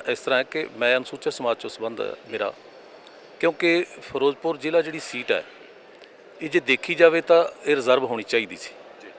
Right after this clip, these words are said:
Speaker 1: ਕਿਉਂਕਿ ਉੱਥੇ ਪੰਜਾਹ ਪਰਸੈਂਟ, ਲਗਭਗ ਪੰਜਾਹ ਪਰਸੈਂਟ ਲੋਕ ਅਨੁਸੂਚਿਤ ਸਮਾਜ ਦੇ ਨੇ। ਜੇ ਰਿਜ਼ਰਵ ਨਹੀਂ ਕੀਤੀ, ਤਾਂ ਅਨੁਸੂਚਿਤ ਸਮਾਜ ਜਿਹੜਾ ਹੈ, ਉਹ ਇਸ ਚੀਜ਼ ਨੂੰ ਆਸ ਰੱਖਦਾ ਹੈ ਕਿ ਸਾਨੂੰ ਕੋਈ ਵੀ ਪਾਰਟੀ ਟਿਕਟ ਦੇਵੇ।
Speaker 2: ਜੀ।
Speaker 1: ਪਰ,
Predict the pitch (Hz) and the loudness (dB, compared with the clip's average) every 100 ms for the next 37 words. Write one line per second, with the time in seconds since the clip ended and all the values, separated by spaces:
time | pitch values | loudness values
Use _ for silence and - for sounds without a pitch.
0 | - 180 - 165 - 160 - - - - | -6 -6 -4 -8 -4 -6 -6 -16 -20 -20
1 | - 156 170 170 151 - 127 120 131 123 | -6 4 6 6 2 2 0 0 -8 2
2 | 135 147 - 160 - 135 143 139 135 127 | 2 2 4 2 2 2 2 2 -4 -6
3 | 113 110 113 113 113 127 - 117 107 87 | -6 -6 -6 -6 -8 -10 -8 -8 -4 -6
4 | - - - - - - - - - - | -6 -16 -18 -20 -20 -20 -20 -20 -18 2
5 | 170 156 143 156 151 151 170 143 - 107 | 2 4 4 2 2 0 -2 -10 -10 -12
6 | 80 - - - - 170 165 147 156 - | -12 -20 -20 -20 0 2 2 0 -8 -2
7 | 180 - 143 123 120 123 123 127 104 101 | -4 -2 2 4 4 0 0 2 2 0
8 | - - - - 156 165 160 170 165 160 | -4 -18 -20 -8 0 0 0 -4 -4 -2
9 | 160 - - - - 139 143 165 143 135 | -4 -6 -18 -20 -4 6 8 8 6 2
10 | - 107 - - - - - - - 151 | 2 -2 -4 -12 -20 -20 -20 -20 -8 -6
11 | - 131 139 151 - - - - 180 190 | 0 0 2 -2 -6 -20 -20 2 4 4
12 | 175 - 135 - 123 110 - 92 82 - | 2 4 4 4 -6 -6 -8 -10 -12 -14
13 | - - - - - - 143 143 139 | -20 -20 -20 -20 -20 2 6 6 4